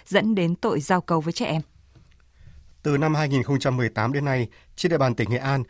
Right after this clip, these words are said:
Speaker 2: không còn những biến tướng của tục bắt vợ. Người dân đồng bào dân tộc Mông, Thái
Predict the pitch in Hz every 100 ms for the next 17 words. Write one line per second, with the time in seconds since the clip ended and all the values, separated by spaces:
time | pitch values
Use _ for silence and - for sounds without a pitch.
0 | - - 180 170 139 117 135 127 123 -
1 | 131 151 175 127 104 110 147 - 131 123
2 | - _ - - 156 147 170 170 147 127
3 | 120 120 113 139 131 117 113 139 135 -
4 | - - 113 135